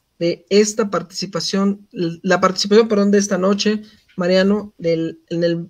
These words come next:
Meetup número veintidós de G N U Linux Latino. Y ahí está. Ahí lo tenemos. Est-,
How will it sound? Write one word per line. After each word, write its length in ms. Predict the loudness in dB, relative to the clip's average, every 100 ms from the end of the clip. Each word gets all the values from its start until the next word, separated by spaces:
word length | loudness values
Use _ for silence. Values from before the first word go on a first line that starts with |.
| -4
Meetup 480 | -4 0 0 0 2
número 500 | 4 6 6 4 4
veintidós 800 | -2 -4 -2 -2 -2 -8 -16 _ _ _ _ _ _ _
de 160 | -4 -4
G 220 | 0 2
N 240 | 4 4
U 100 | 4
Linux 400 | 2 0 -2 -6
Latino. 440 | -8 -6 -6 -8 -12 _ _ -8
Y 100 | -2
ahí 180 | 0 -2
está. 400 | -6 -12 -14 _ _ _ _ _ _ _ 2
Ahí 140 | 4
lo 140 | 4
tenemos. 640 | 2 2 2 2 -6 -10 -16 -20 -20 _ _ _ -2
Est-, 280 | 0 0